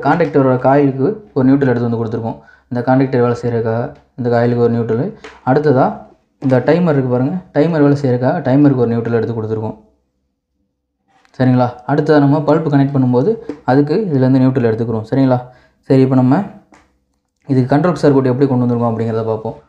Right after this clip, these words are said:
இந்த இருக்கு பாருங்க, இந்த ஆர் சி சி பிலேருந்து ப்ளூ பேஸ்லேருந்து ஒரு அவுட் எடுத்து இந்த ஃபியூஸுக்கு இன்புட்டாக கொடுத்து திரும்ப நம்ம இந்த ஃபியூஸ்லேருந்து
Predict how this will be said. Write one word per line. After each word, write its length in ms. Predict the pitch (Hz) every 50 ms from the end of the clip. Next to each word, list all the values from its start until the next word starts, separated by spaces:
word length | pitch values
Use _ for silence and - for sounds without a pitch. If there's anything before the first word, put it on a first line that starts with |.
| - _ _ _
இந்த 100 | 139 135 135
இருக்கு 140 | 135 135 143 143
பாருங்க, 200 | 131 131 143 185 208 208 - - _ _ _ _ 143
இந்த 120 | 139 135 135 131 127 127 127 123 123 127
ஆர் 100 | 143 151
சி 60 | 175 147
சி 60 | - 143 139
பிலேருந்து 300 | 135 135 135 139 160 156 151
ப்ளூ 120 | 156 170 156 160
பேஸ்லேருந்து 440 | 147 147 147 143 131 131 135 147 147
ஒரு 80 | 131 123
அவுட் 200 | 127 147 143 147 123
எடுத்து 200 | 117 110 156 208 214 - - - _ _ -
இந்த 100 | 139 127 131
ஃபியூஸுக்கு 380 | - 185 196 190 - 165 143 143
இன்புட்டாக 320 | 147 147 151 147 147 131 120
கொடுத்து 220 | 120 117 120 143 190 226 - - _ _ _ -
திரும்ப 200 | 285 - 180 170 151
நம்ம 180 | 143 147 165 165
இந்த 100 | 151 143
ஃபியூஸ்லேருந்து 520 | 143 175 185 180 - 147 135 139 143 147